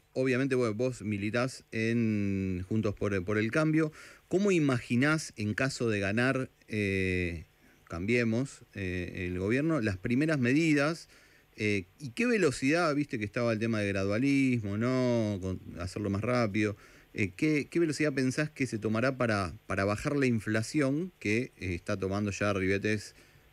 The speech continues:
eh, bastante, más que preocupantes, digamos?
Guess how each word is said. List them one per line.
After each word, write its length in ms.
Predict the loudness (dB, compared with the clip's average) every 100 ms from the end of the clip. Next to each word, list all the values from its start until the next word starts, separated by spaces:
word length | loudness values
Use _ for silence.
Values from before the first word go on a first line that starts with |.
| -6
eh, 500 | -4 -2 -4 -8 -14 -18 -16
bastante, 680 | -12 -8 -4 0 2 2 -2
más 240 | 0 0
que 140 | 0 -4
preocupantes, 720 | -2 -4 -2 -2 -2 -4 -4
digamos? 460 | -4 -4 -4 -8